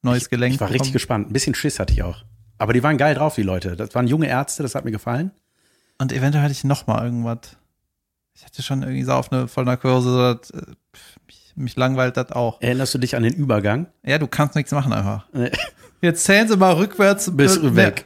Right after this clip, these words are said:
Speaker 1: jetzt machen wir das Alphabet <laughs> rückwärts. Ich so, „Ey, jetzt machst du mich hier vor den ganzen Chefs denn hier lächerlich, oder? Nur weil ich das nicht kann.“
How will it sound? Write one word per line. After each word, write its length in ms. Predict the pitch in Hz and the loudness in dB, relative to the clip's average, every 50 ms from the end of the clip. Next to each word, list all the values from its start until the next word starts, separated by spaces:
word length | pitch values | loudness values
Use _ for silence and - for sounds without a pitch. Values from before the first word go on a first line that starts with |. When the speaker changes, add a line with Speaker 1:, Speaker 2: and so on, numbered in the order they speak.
| - | -6
Speaker 1:
jetzt 100 | - 131 | -4 2
machen 160 | 139 185 185 180 170 | 4 4 6 6 4
wir 60 | 147 | 4
das 40 | 151 - | 4 4
Alphabet 500 | - 160 - 233 151 147 139 165 170 160 | 4 6 6 6 4 6 6 4 4 4
<laughs> 40 | 147 | 4
rückwärts. 320 | 151 170 170 - 117 117 | 2 2 2 2 0 0
Ich 100 | 120 113 | 0 -2
so, 120 | - - 127 - - | -4 -6 -8 -8 -6
„Ey, 220 | - 110 107 107 | -8 -6 -6 -6
jetzt 200 | 110 113 - - | -6 -8 -8 -6
machst 200 | - - - - | -6 -6 -6 -4
du 40 | - | -6
mich 120 | 156 151 - | -6 -6 -4
hier 220 | - 180 165 170 | -4 -2 -2 -2
vor 180 | 160 - - 185 | -2 -2 -4 -4
den 80 | 175 175 | -4 -4
ganzen 220 | 180 185 - - | -4 -6 -6 -6
Chefs 280 | 190 - - 240 - - | -6 -4 -4 -4 -4 -2
denn 120 | - 180 | -2 0
hier 140 | 143 127 120 | 2 2 2
lächerlich, 500 | 110 113 113 - - 117 117 123 123 - | 2 2 0 0 0 -2 -2 -2 -2 -2
oder? 260 | 143 127 120 123 131 | -2 -2 0 0 -2
Nur 300 | 151 170 190 202 220 240 233 | -2 -2 0 2 4 4 4
weil 100 | 226 226 | 4 4
ich 40 | - | 2
das 140 | 208 202 202 | 0 0 0
nicht 200 | 240 220 - - | -4 -6 -4 0
kann.“ 420 | - 220 185 120 143 147 110 107 | 2 2 2 2 0 -4 -6 -6